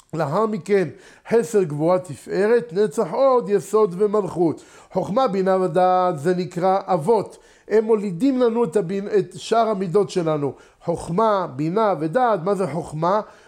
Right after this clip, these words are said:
כוח מה? שבן אדם אומר, "מה? יפה, לא ידעתי", הוא מתלמד משהו,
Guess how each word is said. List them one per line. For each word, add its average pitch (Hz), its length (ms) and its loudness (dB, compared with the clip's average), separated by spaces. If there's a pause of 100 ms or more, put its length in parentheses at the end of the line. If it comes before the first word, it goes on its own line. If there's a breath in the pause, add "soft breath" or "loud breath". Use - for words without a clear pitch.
(320 loud breath)
כוח 220 420 0
מה? 180 220 0 (100)
שבן 160 340 -4
אדם 185 240 2
אומר, 180 320 0
"מה? 202 380 -2
יפה, 185 420 0
לא 175 120 0
ידעתי", 208 520 2 (280 loud breath)
הוא 185 280 2
מתלמד 185 600 0
משהו, 170 440 -2